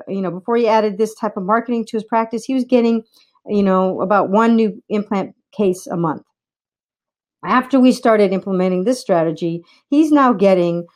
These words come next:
month after month after month, at least ten new implant cases a month, and sometimes more and,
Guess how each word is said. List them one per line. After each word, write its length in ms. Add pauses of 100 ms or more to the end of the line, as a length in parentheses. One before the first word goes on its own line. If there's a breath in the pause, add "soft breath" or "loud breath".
(320 soft breath)
month 520
after 220
month 240
after 220
month, 320
at 120
least 300
ten 380
new 160
implant 400
cases 400
a 40
month, 360 (440)
and 200
sometimes 720 (280)
more 680 (300 soft breath)
and, 240